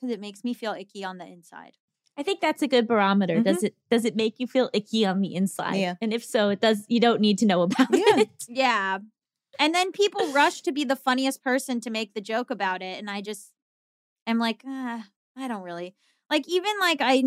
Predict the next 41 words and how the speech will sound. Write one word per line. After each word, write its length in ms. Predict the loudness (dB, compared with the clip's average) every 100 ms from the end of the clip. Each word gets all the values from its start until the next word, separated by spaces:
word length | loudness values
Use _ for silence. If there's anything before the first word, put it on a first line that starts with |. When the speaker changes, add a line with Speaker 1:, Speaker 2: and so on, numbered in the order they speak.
| 2
Speaker 1:
you 140 | 4
know, 180 | 6 6
like, 180 | 4 2
the 80 | 0
whole 220 | 0 0
thing 220 | 2 0
with, 120 | 0
like, 140 | -2 -2
Uncut 380 | -4 0 0 -2
Gems. 600 | 0 0 0 -4 -10 -16 _ _ _ -2
Like, 100 | 0
I'm 80 | 0
like, 180 | 0
"Why 160 | 4 4
do 60 | 4
we 60 |
have 120 | 2 0
to 80 |
make 200 | 0 -2
fun 180 | -4 -6
of 80 | -4
this 140 | -6
girl? 400 | -4 -2 0 -2 -4
Who 120 | -12
cares?" 580 | -12 -10 -8 -10 -14 -20 _ -12
Speaker 2:
Yeah. 240 | -10 -8 -6 -2
Speaker 1:
But 100 | -2
it, 120 | 0
like, 220 | -2 0
was 160 | -2 0
such 240 | -2 -2
a 60 | -4
thing 640 | -2 0 2 0 -4 -16 _ -4
that 120 | 0
I 120 | 2
was 160 | 2 2
forced 400 | 6 6 4 0
to 120 | 2
know 180 | 4 6
about 320 | 6 6 2 -2
it 180 | -12